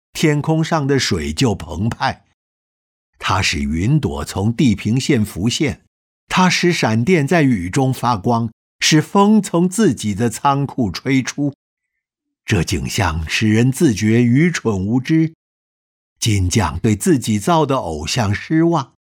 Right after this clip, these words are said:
因为他们造的神明虚假，没有生命。偶像毫无价值，荒谬可笑。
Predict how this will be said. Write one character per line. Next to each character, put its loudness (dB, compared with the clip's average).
因 4
为 2
他 -2
们 2
造 0
的 2
神 0
明 2
虚 2
假， -6
没 2
有 -4
生 -2
命。 0
偶 0
像 0
毫 0
无 2
价 0
值， -4
荒 2
谬 4
可 -10
笑。 -2